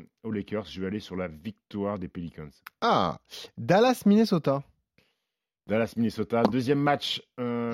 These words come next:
Speaker 2: Eh oui.
Speaker 1: euh, pour la doublette, euh,
Speaker 2: Eh oui.
Speaker 1: Doncic, euh, Kyrie, le
Speaker 2: Ça a fait
Speaker 1: premier.
Speaker 2: quoi au premier match, ouais ?
Speaker 1: Ils ont perdu contre Sacramento après prolongation.
Speaker 2: Est-ce qu'ils ont été
Speaker 1: Euh,
Speaker 2: bons ?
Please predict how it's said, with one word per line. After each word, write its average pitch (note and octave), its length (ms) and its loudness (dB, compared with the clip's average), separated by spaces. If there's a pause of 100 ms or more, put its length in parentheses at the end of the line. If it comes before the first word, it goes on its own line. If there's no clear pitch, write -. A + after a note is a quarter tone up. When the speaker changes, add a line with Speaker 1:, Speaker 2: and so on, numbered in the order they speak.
Speaker 2:
Eh D#3 160 4
oui. F#3 380 4
Speaker 1:
euh, G#2+ 80 -4
pour A2 160 -4
la A2+ 60 2
doublette, G#2+ 420 0
euh, G#2+ 300 -2
Speaker 2:
Eh F2+ 160 -2
oui. A2 100 0
Speaker 1:
Doncic, A2 340 -8 (100)
euh, G#2+ 180 -4
Kyrie, A2 440 0
le B2 140 0
Speaker 2:
Ça C3 120 0
a - 20 2
fait A2 80 2
Speaker 1:
premier. B2 120 2
Speaker 2:
quoi B2+ 100 4
au - 20 2
premier C3+ 180 0
match, C3 260 -4
ouais ? A#2+ 60 -10 (240)
Speaker 1:
Ils - 60 -2
ont A#2 60 0
perdu D3 340 2
contre A2 240 -6
Sacramento A#2+ 480 0
après A#2+ 200 0
prolongation. A2+ 640 -2
Speaker 2:
Est-ce B2+ 120 -4
qu'ils C3 100 2
ont C#3+ 40 4
été C3+ 140 2
Speaker 1:
Euh, C3 40 2
Speaker 2:
bons ? B2 180 -4